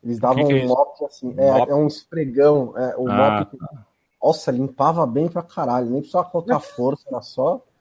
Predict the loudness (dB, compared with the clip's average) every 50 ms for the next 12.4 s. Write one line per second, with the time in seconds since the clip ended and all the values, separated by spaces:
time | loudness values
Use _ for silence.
0 | _ _ _ _ -18 -18 -18 -18 -20 _ _ -10 -6 -4 -4 -4 -6 -8 -16 -16
1 | -12 -8 -6 -4 -4 -4 -4 -4 -6 -6 -8 -12 _ -18 -12 -10 -10 -10 -10 -12
2 | _ _ 0 2 2 4 4 6 6 6 6 6 6 6 6 6 6 6 4 4
3 | 4 4 4 4 2 2 2 0 0 0 -2 0 0 -2 0 0 0 0 0 -2
4 | -2 -2 0 -2 -2 0 2 4 2 2 2 2 0 0 0 -2 -4 -2 0 2
5 | 4 4 2 2 0 -2 -2 0 -2 -2 -2 -2 -2 -2 -2 -2 -4 -4 -2 -2
6 | -2 -2 -2 -4 -6 -6 0 0 2 2 2 -2 -4 -4 -2 -2 -2 -4 -2 -2
7 | -2 -2 0 0 2 2 4 4 2 0 -2 -6 _ _ _ _ _ _ _ _
8 | _ _ -8 -4 -2 -2 -2 0 0 -2 -2 -2 -2 -4 -4 -4 -4 -4 -2 -2
9 | -2 -2 -2 -4 -4 -4 -4 -4 -6 -12 _ _ -8 -6 -4 -4 -2 -4 -4 -4
10 | -6 -8 -12 -16 -20 -20 -20 -10 -2 2 4 4 4 4 2 0 0 0 0 -2
11 | -4 -6 -6 -4 -4 -4 -4 -4 -4 -4 -4 -2 -4 -4 -6 -8 -6 -2 0 2
12 | 4 4 4 4 2 0 -2